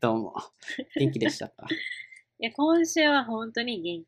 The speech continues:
Speaker 2: 気、もう。
Speaker 1: 今週は本当に元気。
Speaker 2: そう、一週間研修だったから、私家を全く出てなくて、
Speaker 1: あ、そうなの？
Speaker 2: オンラインの研修だったのね。
Speaker 1: ずっと家いたの？一週間？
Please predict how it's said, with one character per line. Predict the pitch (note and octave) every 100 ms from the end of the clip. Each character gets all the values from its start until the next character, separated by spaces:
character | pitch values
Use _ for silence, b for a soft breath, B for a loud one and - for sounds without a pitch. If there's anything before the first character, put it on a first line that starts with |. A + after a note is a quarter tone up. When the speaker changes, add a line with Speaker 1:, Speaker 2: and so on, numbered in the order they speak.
| -
Speaker 2:
気、 | E3
も | E3+ E3
う。 | D3
Speaker 1:
今 | C#3 C#3
週 | C3+ D3 C#3+
は | D3
本 | C#3 A#2
当 | G#2+
に | G2+ G2+
元 | G#2
気。 | -
Speaker 2:
そ | - - - A3 A3 G#3 F#3+
う、 |
一 | G#3+
週 | - E4+
間 | - G#3 G3
研 | A#3 A#3
修 | A#3 B3+ A#3
だ | A#3+
っ | -
た |
か | G3 F3+
ら、 | F3+ F3
私 | F3 - -
家 | - B3 D4+
を | G#3 F3 -
全 | G3 F#3+ - B3+
く | C4+
出 | C#4
て | G#3
な | E3+
く | F3
て、 | - E3+
Speaker 1:
あ、 |
そ | C4+
う | E4
な | F4+
の？ |
Speaker 2:
オ | C#4
ン |
ラ |
イ |
ン |
の | G3+
研 | - G3 F#3+
修 | G3
だ | F3+
っ | F3+
た | -
の | D#3+
ね。 | - - D4
Speaker 1:
ず | -
っ | C#3
と | F3
家 | E3+
い | C3+
た | G2
の？ | G#2+ C#3
一 |
週 | C3+ B2
間？ | - G#2